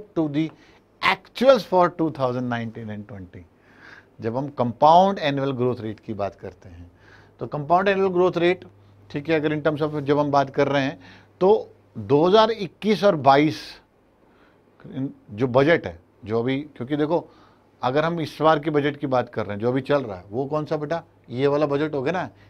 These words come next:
ये हुआ एक्चुअल में एस्टिमेटेड, एस्टिमेटेड ही हो ना। अभी दो हज़ार इक्कीस चल रहा था, नहीं, इक्कीस बाईस का जो बजट है,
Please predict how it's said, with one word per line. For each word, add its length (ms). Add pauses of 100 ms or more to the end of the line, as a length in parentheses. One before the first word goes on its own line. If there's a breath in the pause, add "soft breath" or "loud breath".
(140 soft breath)
ये 220
हुआ 360
एक्चुअल 320
में 240
एस्टिमेटेड, 580 (1700 loud breath)
एस्टिमेटेड 460
ही 60
हो 80
ना। 100
अभी 240
दो 120
हज़ार 180
इक्कीस 280
चल 140
रहा 100
था, 120
नहीं, 180
इक्कीस 260
बाईस 300
का 100
जो 120
बजट 320
है, 100